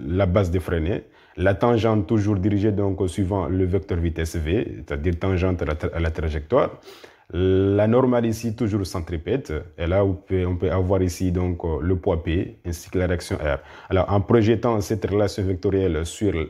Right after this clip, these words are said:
l'axe N, alors l'angle qui est trouvé encore ici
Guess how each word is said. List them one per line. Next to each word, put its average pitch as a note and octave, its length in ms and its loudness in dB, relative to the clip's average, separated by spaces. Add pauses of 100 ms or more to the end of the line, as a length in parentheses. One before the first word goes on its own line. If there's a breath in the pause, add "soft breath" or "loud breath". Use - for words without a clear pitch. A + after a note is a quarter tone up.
l'axe F#2 420 0 (240)
N, F#2+ 360 0 (500 loud breath)
alors F#2+ 180 2
l'angle A2 440 2
qui G#2 160 0
est F2 140 -6
trouvé D#2+ 220 -6
encore D2+ 220 -8
ici G2 320 -8